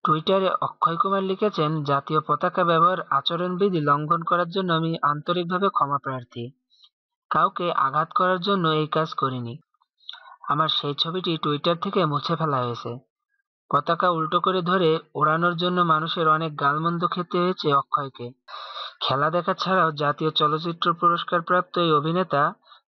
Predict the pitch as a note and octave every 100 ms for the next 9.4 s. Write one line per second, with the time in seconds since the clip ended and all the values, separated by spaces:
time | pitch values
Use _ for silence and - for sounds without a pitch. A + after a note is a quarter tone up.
0 | C#3 D3 - D#3 D3+ D3+ D3+ D3+ C#3 C#3
1 | D#3+ D#3+ F#3+ E3+ D3 - C#3+ D3 D#3+ D3+
2 | - C#3+ - D3 C#3+ D#3 F3 - C#3+ -
3 | C#3 C3 - - C3+ D#3 E3 F#3 D#3 C3+
4 | C3 - A#2 A#2+ _ _ _ _ _ _
5 | - D#3 F3 D3+ C#3+ - F3 F3+ E3 C#3+
6 | C#3+ D3+ D3+ C#3+ B2 C#3 D3+ E3 D3 A#2+
7 | A#2+ A#2+ - - _ _ _ _ - D3+
8 | - F3+ G3 F#3 F3 D#3+ D#3 D#3 D3+ E3
9 | F3+ E3+ D3 D#3